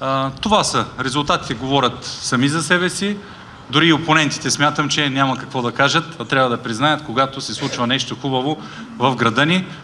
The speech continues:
Пожелавам на всички граждани да ги ползват с, а, здраве на първо място, с удоволствие и нека да направим така, че услугата за тях да бъде по-добра. Затова благодаря ви, господин посланник, че сте тук. Сега ще ви дам думата.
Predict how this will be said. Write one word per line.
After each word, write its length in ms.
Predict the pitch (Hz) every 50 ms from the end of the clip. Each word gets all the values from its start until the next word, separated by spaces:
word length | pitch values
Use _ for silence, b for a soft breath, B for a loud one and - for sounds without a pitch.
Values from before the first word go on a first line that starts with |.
| B -
Пожелавам 400 | - 123 110 135 143 156 151 147
на 80 | 147 139
всички 280 | 147 165 - - -
граждани 400 | 123 135 143 147 143 143 139 131
да 120 | 123 131 127
ги 100 | 117 117
ползват 440 | - 143 135 139 113 117 127 123
с, 420 | - - 147 139 139 - - - -
а, 280 | 127 120 117 113 113 - B B B B B B B B B -
здраве 400 | 107 98 110 131 135 147 160 170
на 140 | 175 175 175
първо 240 | 185 180 180 180
място, 400 | 180 180 185 180 175 - - 190
с 200 | 160 - 139 120
удоволствие 680 | 135 117 110 110 127 156 175 170 170 - 190 196 208 202 202 B B B B B -
и 20 | 160
нека 240 | 170 165 165 147
да 80 | 135 135
направим 380 | 131 131 - - 151 147 139 123
така, 240 | - - - 156
че 200 | 156 - 170 165
услугата 500 | 156 139 120 123 - 143 139 135 117 131
за 160 | 113 107 110 117
тях 200 | 147 151 151 -
да 100 | 120 113
бъде 320 | 113 131 131 135 147 139 - B B B B B B B B - -
по-добра. 560 | - 131 123 120 113 107 127 147 165 180 175 - B B B B B B B B B B - - - - -
Затова 360 | 113 113 123 123 135 147 151
благодаря 400 | 131 127 117 120 117 127 139 147
ви, 220 | 151 165 180 175 - - - -
господин 320 | 123 - - 127 131 135
посланник, 500 | 127 131 113 - 139 139 147 151 147 139
че 100 | - 131
сте 160 | - - 123
тук. 380 | 117 - 175 180 175 - - - - B B B B B B
Сега 400 | - - - 123 139 143 143 135 139 -
ще 120 | - 139
ви 80 | 123 123
дам 220 | 127 143 135 127
думата. 460 | 113 135 156 170 170 170 175 175 185